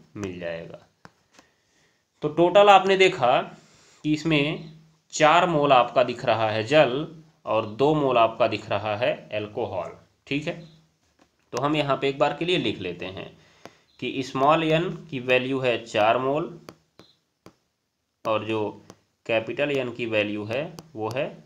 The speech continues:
दो मोल। ठीक है ना, ये बात को आप ध्यान में रख लीजिएगा।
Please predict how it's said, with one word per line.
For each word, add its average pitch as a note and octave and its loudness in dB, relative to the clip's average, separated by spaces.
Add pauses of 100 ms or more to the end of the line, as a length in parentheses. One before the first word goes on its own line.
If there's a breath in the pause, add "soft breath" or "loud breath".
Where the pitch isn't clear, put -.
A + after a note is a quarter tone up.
(300)
दो G2 -2
मोल। F2 -12 (880)
ठीक A#2+ -12
है D3 -6
ना, - -12 (520 loud breath)
ये B2+ -6
बात A2 -2
को C3 -4
आप D3+ -4
ध्यान G2+ -6
में A#2 -8
रख G2 -8
लीजिएगा। F2+ -10